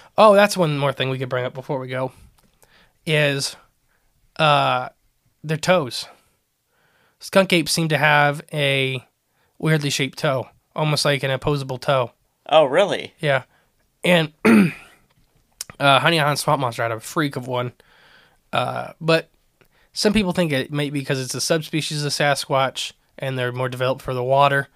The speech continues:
Speaker 1: so they have these weirder feet for that. Uh, I kinda lean towards Polyodactyly, uh, the inbredness.
Speaker 2: Oh, okay.
Speaker 1: Uh, from something that happened a long time ago, and they're having, so Polyodactyly affects the number of toes and fingers you have, or the quality they are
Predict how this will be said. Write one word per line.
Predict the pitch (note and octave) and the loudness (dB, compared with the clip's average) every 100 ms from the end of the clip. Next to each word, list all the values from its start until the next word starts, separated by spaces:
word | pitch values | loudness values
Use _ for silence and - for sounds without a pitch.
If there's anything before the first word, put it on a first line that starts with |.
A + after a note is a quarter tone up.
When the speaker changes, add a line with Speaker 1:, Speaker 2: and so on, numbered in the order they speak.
| _ _ | _ _
Speaker 1:
so | C#3 | -4
they | |
have | B2+ | -4
these | B2+ B2 | -4 -6
weirder | B2+ B2+ A#2+ | -4 -4 -4
feet | - C#3 - - - | -4 -6 -6 -18 -8
for | D3 | -2
that. | C3+ C3 C3+ _ _ _ _ _ _ | 0 0 -2 _ _ _ _ _ _
Uh, | C#3 B2+ A#2+ - _ _ | 0 2 0 -2 _ _
I | C#3 D#3 F3+ | 2 2 2
kinda | - E3 C3+ | 0 -2 -2
lean | C3+ C3 | -6 -8
towards | - - B2+ A#2+ A#2+ - - - | -8 -6 -4 -4 -6 -12 -14 -2
Polyodactyly, | D3+ B2+ A#2+ B2+ C3 - B2+ A#2 - _ _ _ _ _ _ _ _ _ _ - | 0 2 -2 -2 -4 -4 -12 -14 -18 _ _ _ _ _ _ _ _ _ _ -4
uh, | C3 B2+ | -2 -2
the | B2 D3 | -4 -6
inbredness. | C#3 B2+ A#2+ A2+ A2 - - _ _ _ _ _ - | -4 -4 -4 -6 -10 -10 -12 _ _ _ _ _ 2
Speaker 2:
Oh, | C3 D#3 B2+ | 6 6 4
okay. | B2+ C3 C3 _ _ | 2 0 0 _ _
Speaker 1:
Uh, | F3 B2+ B2 B2+ - | -2 0 0 -2 -6
from | - C3+ | -6 -4
something | - C#3 C#3 F3 _ - C#3 | -2 -4 -6 -14 _ -6 -4
that | C3 B2+ | -2 2
happened | C3 C3+ B2+ | 2 2 -4
a | |
long | A#2+ | -4
time | C3+ B2 | -4 -4
ago, | B2+ B2+ | -4 -4
and | B2+ B2+ | -4 -4
they're | A#2 | 0
having, | C3 B2 A#2+ - _ _ _ _ | 0 0 -8 -12 _ _ _ _
so | - C3+ | -10 -2
Polyodactyly | D#3 D3+ D3 C#3+ C#3 B2+ | 2 4 2 -2 -4 -4
affects | - C3+ - - | -2 -2 -2 -8
the | C3 | -8
number | B2+ C3 C3 B2 | -6 -6 -4 -4
of | A#2 | -6
toes | - C3+ B2+ B2 | -6 -6 -6 -8
and | A#2 | -8
fingers | B2 A#2+ A#2+ A2+ | -8 -8 -10 -10
you | B2+ A#2+ | -10 -6
have, | C3 B2 B2+ C#3+ | -2 -2 -4 -6
or | C3 B2+ | -4 -4
the | - B2 | -4 -10
quality | - B2+ B2 A#2+ | -4 0 0 -2
they | A#2 A#2+ | -6 -4
are | A#2+ A#2 | -4 -4